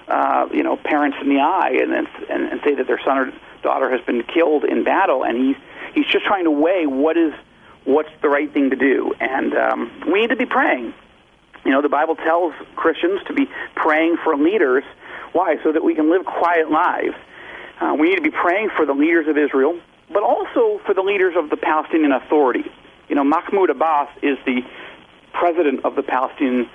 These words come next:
uh, Authority, and yet he has not denounced, uh, these rocket attacks against Israeli civilians.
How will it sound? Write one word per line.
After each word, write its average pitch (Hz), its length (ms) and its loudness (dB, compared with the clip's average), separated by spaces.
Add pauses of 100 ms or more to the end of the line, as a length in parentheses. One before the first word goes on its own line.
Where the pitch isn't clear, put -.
(340)
uh, - 320 -2
Authority, 135 480 2 (300)
and 175 180 2
yet 190 160 2
he - 240 -6
has 220 140 0
not 202 360 2 (600)
denounced, 147 580 0 (380)
uh, 143 100 0
these 131 260 0
rocket 127 360 0
attacks 123 480 -2
against 135 420 -2
Israeli 123 480 0
civilians. 120 460 2